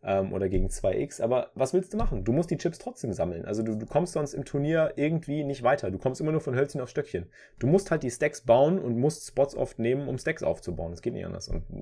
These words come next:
das hab ich dadurch halt auch gelernt, also deswegen interessiert mich halt immer, wie weit muss man runtergehen? Da, ob man den Call machen muss, das kann jeder in jeder Situation immer flexibel neu entscheiden. Das muss man nicht irgendwie, ähm, pauschalisieren. Also da muss man nicht irgendwie sagen, "Ja, das musst du jedes Mal machen" oder so.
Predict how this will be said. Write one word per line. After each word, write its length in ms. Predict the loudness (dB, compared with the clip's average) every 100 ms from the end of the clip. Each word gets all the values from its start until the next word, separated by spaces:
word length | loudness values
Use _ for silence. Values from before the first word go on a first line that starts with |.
| -4
das 140 | -2
hab 80 | -2
ich 80 | 0
dadurch 240 | -2 -2
halt 120 | -4
auch 120 | -4
gelernt, 380 | -2 -4 -4 -10 _
also 320 | -4 -2 -4 -10 _ -8 -8 -10 -20 _ -2
deswegen 360 | 6 6 6
interessiert 420 | 2 0 4 4
mich 140 | 4 0
halt 120 | 0
immer, 380 | 2 2 0 -4 _ _ -2
wie 200 | 6 10
weit 160 | 10
muss 120 | 8
man 120 | 0 2
runtergehen? 440 | 2 2 2 2
Da, 100 | 4
ob 120 | 6
man 100 | 8
den 100 | 6
Call 180 | 4 2
machen 260 | 2 2 2
muss, 380 | 2 2 2 -2
das 160 | -2
kann 160 | -2 2
jeder 220 | 4 6
in 60 | 6
jeder 180 | 4
Situation 560 | 2 2 0 2 0 0
immer 180 | 0 -2
flexibel 460 | -4 -4 -4 -2
neu 120 | -2 -4
entscheiden. 380 | 0 0 0
Das 140 | -4 -6
muss 180 | -8 -6
man 160 | -6
nicht 160 | -6 -8
irgendwie, 340 | -10 -8 -8 -10 -16 _ _
ähm, 560 | 0 2 2 -4 -8 -2
pauschalisieren. 680 | -2 0 -2 -2 0 -2 -2
Also 180 | -2
da 60 | 0
muss 180 | 0 -2
man 120 | -4
nicht 100 | -4
irgendwie 200 | -4 -4
sagen, 280 | 0 0 0
"Ja, 80 | -4
das 100 | -8
musst 180 | -10
du 60 | -4
jedes 260 | -2 -2 -4
Mal 140 | -8
machen" 260 | -8 -8 -10
oder 160 | -8
so. 200 | -8 -10